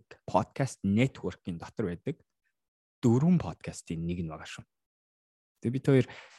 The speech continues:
яг л бус подкасттай адилхан бид нар ер нь юу ярьдгийг гэхээр бид хоёр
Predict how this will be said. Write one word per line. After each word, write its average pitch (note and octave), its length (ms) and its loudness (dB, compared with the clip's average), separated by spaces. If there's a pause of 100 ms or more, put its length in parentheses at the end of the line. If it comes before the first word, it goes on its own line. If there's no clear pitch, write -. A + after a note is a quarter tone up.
(160)
яг B2 160 8
л - 80 -4
бус - 240 -2
подкасттай G#2+ 640 0
адилхан - 320 0
бид - 160 -6
нар F#2 100 2 (220)
ер F#2 160 2
нь D#3 80 10
юу G#2 160 6
ярьдгийг F2 480 -2
гэхээр - 160 -8
бид - 160 -8
хоёр E2 200 0